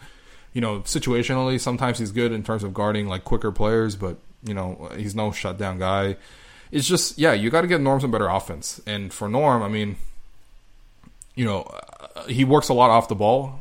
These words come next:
so the Celtics switching really takes away a lot of the advantages you can create.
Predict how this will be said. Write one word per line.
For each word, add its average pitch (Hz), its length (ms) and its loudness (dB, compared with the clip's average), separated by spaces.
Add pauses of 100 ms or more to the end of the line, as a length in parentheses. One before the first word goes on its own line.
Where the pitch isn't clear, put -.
(120)
so 101 400 -2
the 90 100 -8
Celtics 104 360 -2
switching 110 380 -2
really 98 280 -2
takes 98 240 -6
away 95 260 -2
a 95 60 -2
lot 92 120 0
of 95 60 -4
the 98 100 -6
advantages 98 480 -4
you 95 60 -8
can 92 140 -8
create. 156 360 2